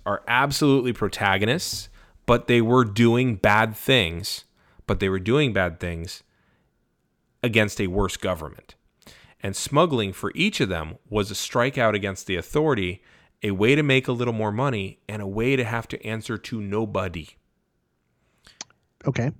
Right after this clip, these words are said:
Speaker 1: And that absolutely struck George Lucas the right way. George Lucas has described Han Solo as, quote, "a free enterprise small businessman."
Speaker 2: Okay.
Speaker 1: And he later said, quote,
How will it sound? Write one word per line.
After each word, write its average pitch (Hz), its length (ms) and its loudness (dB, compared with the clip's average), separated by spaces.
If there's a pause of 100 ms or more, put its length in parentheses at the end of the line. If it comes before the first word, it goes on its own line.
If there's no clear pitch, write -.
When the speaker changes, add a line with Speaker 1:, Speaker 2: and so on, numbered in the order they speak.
(120)
Speaker 1:
And 107 160 -4
that 131 300 -4
absolutely 131 500 -2
struck - 320 -6
George 110 300 -4
Lucas 131 400 -2
the 110 100 -6
right 92 260 -4
way. 104 380 -4 (300)
George 131 260 0
Lucas 156 360 0
has 104 180 -6
described 160 480 -4
Han 110 200 -6
Solo 98 380 -6
as, 92 140 -8
quote, 98 500 -4 (240)
"a 98 80 -6
free 156 340 -2
enterprise 131 560 -2
small 113 300 -6
businessman." 101 680 -10 (2500)
Speaker 2:
Okay. 127 340 -4 (540)
Speaker 1:
And 120 240 0
he 123 220 -4
later 139 400 0
said, 78 440 -8 (160)
quote, 90 440 -4